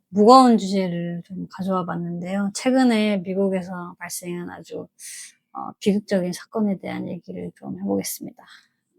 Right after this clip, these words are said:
두 번, 두 개의 사건이 있었거든요. 첫 번째는 이제 찰리 커크라고 아주, 어,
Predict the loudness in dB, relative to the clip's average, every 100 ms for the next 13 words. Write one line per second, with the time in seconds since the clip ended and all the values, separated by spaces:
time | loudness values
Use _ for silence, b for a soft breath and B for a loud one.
0 | _ -4 2 4 6 4 2 4 8 10
1 | 8 4 0 4 6 4 2 -4 -8 -10
2 | -6 -6 -6 _ _ _ _ -10 -4 2
3 | 4 4 2 2 0 -2 -4 -4 -6 -8
4 | B B B B _ 4 6 6 6 2
5 | 4 4 6 6 4 2 0 -2 -8 -6
6 | -4 -6 -8 -12 -12 -12